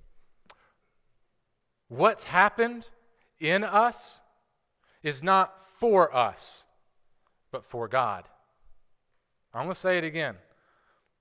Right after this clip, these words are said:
What has happened in us is not for us, but for God.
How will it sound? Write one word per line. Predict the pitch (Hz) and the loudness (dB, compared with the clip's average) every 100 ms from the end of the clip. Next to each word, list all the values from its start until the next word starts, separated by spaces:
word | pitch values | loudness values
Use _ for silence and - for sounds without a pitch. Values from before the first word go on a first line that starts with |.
| _ _ _ _ _ - - | _ _ _ _ _ -20 -12
What | 131 190 | 2 4
has | 208 | 4
happened | 180 196 196 180 170 - - - | 4 2 2 -6 -6 -16 -20 -4
in | 220 247 214 | 0 0 2
us | 147 160 208 - - - _ _ _ _ _ _ _ - | 4 4 2 -8 -16 -20 _ _ _ _ _ _ _ -12
is | 123 151 | -10 2
not | 170 165 - - - | 2 2 -8 -18 -2
for | 262 247 170 | 6 6 8
us, | 139 139 - - - _ _ _ _ _ _ _ _ _ - | 4 4 0 -14 -16 _ _ _ _ _ _ _ _ _ -8
but | 135 | -8
for | - 151 160 | -2 0 4
God. | 180 160 104 | 4 4 2